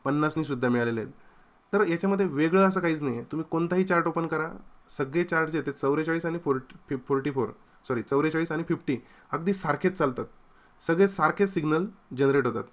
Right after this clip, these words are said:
आपण आपल्या चॅनलवर हा स्विंग ट्रेडिंगसाठीचा सोपी स्ट्रॅटेजीचा एक व्हिडिओ बनवलेला आहे. याच्यामध्ये आपण exactly पन्नास मूव्हिंग ॲव्हरेजच वापरलेला आहे. पन्नास सिंपल मूव्हिंग ॲव्हरेज जो आहे तो आपण वापरलेला आहे. तुम्हाला सिंपल मूव्हिंग ॲव्हरेज वापरायचं, सिंपल वापरा, ईएमए वापरायचं, ईएमए वापरा.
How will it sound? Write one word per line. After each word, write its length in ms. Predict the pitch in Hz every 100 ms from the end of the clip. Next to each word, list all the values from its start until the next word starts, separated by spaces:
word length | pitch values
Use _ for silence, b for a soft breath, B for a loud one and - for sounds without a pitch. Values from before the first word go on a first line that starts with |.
| b b -
आपण 240 | 156 196
आपल्या 280 | 175 185 190
चॅनलवर 340 | 175 170 175 196
हा 180 | - 151
स्विंग 360 | - 165 180 185
ट्रेडिंगसाठीचा 540 | 170 180 175 135 151
सोपी 300 | 151 127 160
स्ट्रॅटेजीचा 480 | - 131 131 135 143
एक 140 | 143
व्हिडिओ 200 | 127 131
बनवलेला 320 | 123 127 127
आहे. 120 | 117 - B B B 143
याच्यामध्ये 320 | 151 196 190
आपण 240 | 165 190
exactly 480 | 190 170 165 180 190
पन्नास 460 | 190 185 190 202 196
मूव्हिंग 260 | 190 185
ॲव्हरेजच 340 | 180 175 175 165
वापरलेला 420 | 156 135 127 123
आहे. 100 | 107 - - - -
पन्नास 520 | 160 175 190 - -
सिंपल 300 | 170 165 180
मूव्हिंग 280 | 175 170 165
ॲव्हरेज 220 | 156 147
जो 60 | 151
आहे 80 | 131
तो 60 |
आपण 180 | 127 139
वापरलेला 380 | 127 123 123 120
आहे. 80 | 117
तुम्हाला 180 | 139
सिंपल 260 | 139 131 139
मूव्हिंग 220 | 151 156
ॲव्हरेज 180 | 147 143
वापरायचं, 280 | 139 143 143
सिंपल 300 | 135 127 147
वापरा, 240 | 139 139 139
ईएमए 240 | 143 151
वापरायचं, 300 | 143 143 151
ईएमए 240 | 147 147
वापरा. 240 | 135 123